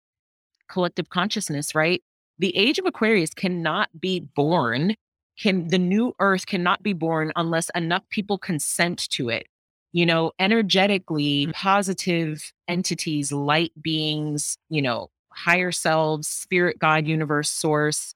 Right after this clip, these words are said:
earth, Gaia, cannot make any change unless we all consent because they operate through consent. And so we all have to buy into it collective conscious wise. And how does that happen? It happens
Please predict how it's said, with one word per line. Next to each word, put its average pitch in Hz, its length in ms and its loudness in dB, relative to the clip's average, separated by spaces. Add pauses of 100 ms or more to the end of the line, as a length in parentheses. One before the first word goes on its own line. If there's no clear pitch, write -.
earth, 156 400 -2 (340)
Gaia, 156 440 4 (340)
cannot 175 640 2 (320)
make 165 280 -2
any 180 200 0
change 165 320 0
unless 151 260 -2
we 156 140 0
all 147 180 4
consent - 760 -6
because 151 280 -4
they 160 200 2
operate 160 460 0
through 175 300 0
consent. - 640 -6 (400)
And 165 160 0
so 151 680 2
we 180 280 0
all 190 300 4
have 180 280 0
to 175 100 -2
buy 160 240 4
into 160 480 -2
it 135 120 -4
collective 156 520 -2
conscious - 480 -2
wise. 113 440 -2 (320)
And 175 140 2
how 175 220 2
does 180 140 -2
that 175 180 2
happen? 202 480 0 (280)
It 170 120 0
happens 185 640 0